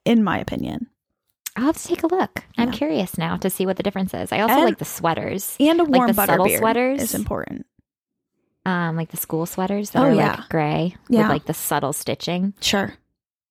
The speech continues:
Speaker 2: Um, so that will be fun, um, to go to Grinchmas 'cause they do Grinchmas there.
Speaker 1: Ooh, fun.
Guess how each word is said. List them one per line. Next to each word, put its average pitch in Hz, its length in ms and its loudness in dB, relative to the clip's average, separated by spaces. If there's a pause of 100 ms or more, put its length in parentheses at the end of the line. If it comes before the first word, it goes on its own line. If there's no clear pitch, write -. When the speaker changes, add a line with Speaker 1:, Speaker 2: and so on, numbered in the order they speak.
(540)
Speaker 2:
Um, 185 680 0 (460)
so - 220 0
that 202 400 0
will 294 140 0
be 190 240 -2
fun, 180 920 -2 (200)
um, 175 300 0
to 190 100 -4
go 175 100 0
to 170 80 0
Grinchmas 151 760 -4
'cause 180 140 -10
they 156 140 -4
do 160 140 -6
Grinchmas 156 580 -2
there. 330 300 4
Speaker 1:
Ooh, 196 320 4
fun. 381 440 -2